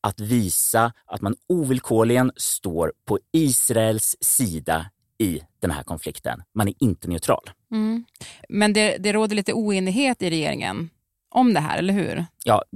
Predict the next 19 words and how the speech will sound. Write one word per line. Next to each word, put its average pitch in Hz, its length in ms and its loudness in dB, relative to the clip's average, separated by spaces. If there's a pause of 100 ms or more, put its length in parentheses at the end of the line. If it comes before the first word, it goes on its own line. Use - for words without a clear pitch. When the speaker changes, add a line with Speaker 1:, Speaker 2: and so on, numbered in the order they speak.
(220)
Speaker 1:
utrikesminister 120 1080 2
Tobias 113 280 2
Billström, 123 720 0 (380)
han 135 160 2
säger, 120 140 2
vi 101 60 -4
kan 123 120 0
inte 139 160 0
göra 117 280 4
det 123 60 2
här. 82 200 0 (220)
Moderaterna 143 720 4
var 101 200 2
som - 160 -2
sagt - 260 0
emot 127 380 4
det - 60 4
här 101 80 2
erkännandet, 82 720 -2